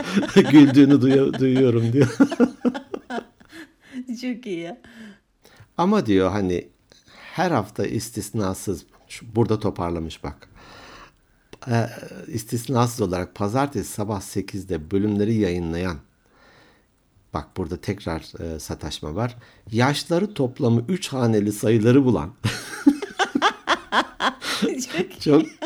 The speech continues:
Speaker 1: çok sıkı yazmış ya.
Speaker 2: <laughs> Çok
Speaker 1: Ha,
Speaker 2: iyi ya.
Speaker 1: hatta demiş ki, "Bu lafıma alınmayacağınızı düşünüyorum." demiş. Tam da üstüne geldi bu
Speaker 2: Ya ne
Speaker 1: e-posta.
Speaker 2: güzel, hakikaten tam
Speaker 1: Çok
Speaker 2: üstüne
Speaker 1: iyi.
Speaker 2: gelmiş.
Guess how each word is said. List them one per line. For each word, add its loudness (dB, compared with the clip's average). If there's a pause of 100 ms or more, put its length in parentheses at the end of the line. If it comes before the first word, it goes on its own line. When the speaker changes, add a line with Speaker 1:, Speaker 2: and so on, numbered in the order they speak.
(260)
Speaker 1:
çok 6
sıkı -2
yazmış 0
ya. 0 (520)
Speaker 2:
<laughs> - (640)
Çok -2
Speaker 1:
Ha, 4
Speaker 2:
iyi 0
ya. 2
Speaker 1:
hatta 2
demiş 2
ki, -2 (600)
"Bu 6
lafıma 0
alınmayacağınızı 2
düşünüyorum." 0
demiş. -4
Tam -4
da 0
üstüne -4
geldi -4
bu -6
Speaker 2:
Ya 6 (100)
ne 6
Speaker 1:
e-posta. 2
Speaker 2:
güzel, 2
hakikaten 0
tam -2
Speaker 1:
Çok -6
Speaker 2:
üstüne -4
Speaker 1:
iyi. -6
Speaker 2:
gelmiş. -4